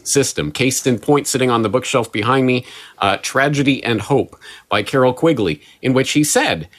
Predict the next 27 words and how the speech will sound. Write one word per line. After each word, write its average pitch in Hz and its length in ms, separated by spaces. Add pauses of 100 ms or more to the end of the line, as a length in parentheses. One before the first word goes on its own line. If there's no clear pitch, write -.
(140)
that 127 160
the - 100
whole 190 480
left-right 151 840 (220)
Republican 135 640
Democrat 123 580 (240)
two-party 147 580
illusion 117 520
system 95 640
that 98 220
is, 113 480
uh, 92 240
in 131 200
place 120 320
in 110 140
the 110 60
United 104 320
States - 460 (260)
is 143 200
designed 120 840 (380)
spe-, - 400
specifically 151 1120
so 190 300
that 147 160
the 143 80
public 127 500 (340)
can 120 300